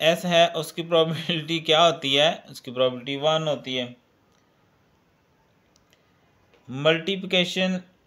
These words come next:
law of probability for two independent event क्या होता है? मल्टीप्लिकेटिव लॉ जो है probability of A intersection B बराबर होती है probability of A dot probability of B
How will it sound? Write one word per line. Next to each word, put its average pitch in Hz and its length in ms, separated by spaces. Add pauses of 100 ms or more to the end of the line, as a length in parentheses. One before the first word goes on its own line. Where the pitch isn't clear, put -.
(220)
law 151 480 (120)
of 165 300 (1300)
probability 156 640 (180)
for 160 160 (120)
two 170 160
independent 156 760
event 160 280
क्या 151 160
होता 135 300
है? 135 420 (800)
मल्टीप्लिकेटिव 147 600
लॉ 143 240
जो 143 120
है 143 320
probability 139 480
of 143 260
A 139 200
intersection 143 720
B 139 100 (760)
बराबर 135 280
होती 151 240
है 156 160
probability 139 560
of 135 80 (160)
A 135 160 (220)
dot 135 440
probability 127 600
of 123 240
B 151 140